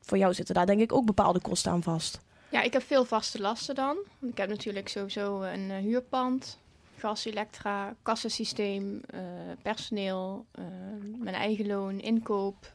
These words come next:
Speaker 2: eh, verzekeringen. En ja, dat zijn allemaal, zijn allemaal kosten die je wel maandelijks terug moet verdienen.
Speaker 1: Mhm.
Speaker 2: En ja,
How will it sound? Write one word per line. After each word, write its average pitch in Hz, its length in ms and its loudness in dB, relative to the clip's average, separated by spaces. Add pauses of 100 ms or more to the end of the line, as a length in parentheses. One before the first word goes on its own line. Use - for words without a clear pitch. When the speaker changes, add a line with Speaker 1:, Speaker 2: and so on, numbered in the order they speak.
Speaker 2:
eh, - 120 -10 (840)
verzekeringen. 214 800 2 (640)
En 214 420 4
ja, 208 220 6
dat 190 200 0
zijn 214 140 2
allemaal, 220 300 0 (120)
zijn 226 200 -4
allemaal 220 220 2
kosten 240 340 2
die 214 120 0
je 214 80 2
wel 220 180 4
maandelijks 202 600 2
terug - 280 -2
moet 208 160 -6
verdienen. 190 560 -8
Speaker 1:
Mhm. 226 340 8 (400)
Speaker 2:
En 226 480 2
ja, 202 300 -2